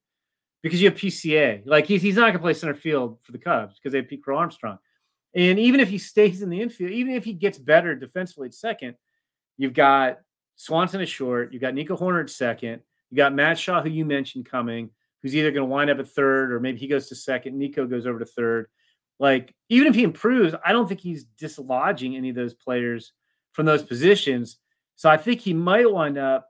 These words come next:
as a left fielder in the long run, in which case he is gonna have to hit for more power. But all that said,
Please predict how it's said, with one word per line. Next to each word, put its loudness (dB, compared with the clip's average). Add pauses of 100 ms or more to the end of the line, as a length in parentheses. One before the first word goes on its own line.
(120)
as -10
a -8
left -6
fielder 2
in -4
the -6
long -8
run, -10 (320)
in 0
which -8
case -2
he 2
is 2
gonna -4
have -6
to -16
hit -12
for -16
more -14
power. -14
But 2
all 6
that 2
said, 2